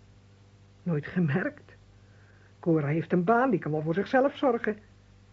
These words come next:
Maar jij, als jij eens echt met hem zou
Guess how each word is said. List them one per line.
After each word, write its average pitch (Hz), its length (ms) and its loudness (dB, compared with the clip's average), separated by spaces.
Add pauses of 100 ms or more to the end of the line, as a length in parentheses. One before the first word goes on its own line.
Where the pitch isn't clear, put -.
(840)
Maar 170 120 -8
jij, 190 340 -6 (1000)
als - 180 -14
jij 302 220 -8
eens 214 220 -8
echt - 300 -14
met 131 160 -8
hem - 100 -20
zou 131 160 -14